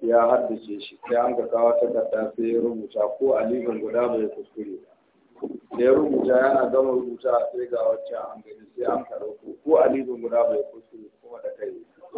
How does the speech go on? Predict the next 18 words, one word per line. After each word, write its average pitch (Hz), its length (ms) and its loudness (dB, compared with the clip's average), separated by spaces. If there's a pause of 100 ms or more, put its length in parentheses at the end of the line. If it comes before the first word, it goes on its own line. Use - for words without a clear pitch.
(220)
Suka 120 220 -4
ce, 120 100 -4
"Wallahi 117 300 0
wanga 113 240 0
dan 104 100 -2 (220)
Allah." 92 100 -6 (2750)
In 139 80 0
ba 131 180 6
dan 123 140 4
Allah 127 240 6
ba, 127 180 4
mai 123 140 2
rubuta 123 420 4
littafin 120 480 2
gana 113 280 0
Allah 110 220 2
da 104 120 -2
kai. - 220 2